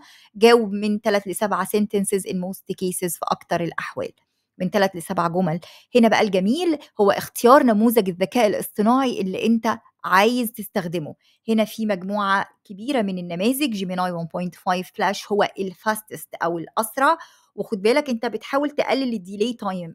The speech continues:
الوقت اللي هو بيبقى فيه تأخير، فهنا الأفضل إن أنت تستخدم الأسرع، فهو هنا هيبقى جيميناي وان بوينت فايف فلاش. طبعًا دي حاجة راجعة لك،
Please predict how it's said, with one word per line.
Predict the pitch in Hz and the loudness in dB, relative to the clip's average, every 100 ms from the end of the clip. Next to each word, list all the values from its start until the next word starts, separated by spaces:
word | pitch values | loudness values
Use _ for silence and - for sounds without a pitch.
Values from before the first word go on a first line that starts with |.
| - | -8
الوقت | 180 202 - - | -2 -2 -2 -6
اللي | - 180 175 | -6 -6 -4
هو | 196 208 180 | 0 2 0
بيبقى | 180 160 | -2 -10
فيه | - 208 | -10 -8
تأخير، | - - - 220 165 160 _ _ _ _ _ | -8 -8 -8 -4 -4 -6 _ _ _ _ _
فهنا | 208 190 185 196 226 226 - 180 | 2 4 4 2 2 2 0 -4
الأفضل | - 226 220 202 | -2 -2 2 0
إن | |
أنت | 208 214 | 0 -6
تستخدم | - 202 196 180 | -6 -6 -6 -6
الأسرع، | - 226 240 220 | -4 -4 -2 -4
فهو | 214 196 196 | -2 0 0
هنا | 202 | 0
هيبقى | 180 165 175 | -4 -6 -6
جيميناي | 185 185 196 | -4 -4 -2
وان | 190 | -4
بوينت | 190 190 - | -4 -8 -6
فايف | 190 202 | -6 -4
فلاش. | 202 254 | -2 0
طبعًا | 254 233 | 4 4
دي | 220 | 4
حاجة | - 247 220 | 0 0 0
راجعة | 196 180 185 | 0 0 0
لك، | 294 349 | 0 -2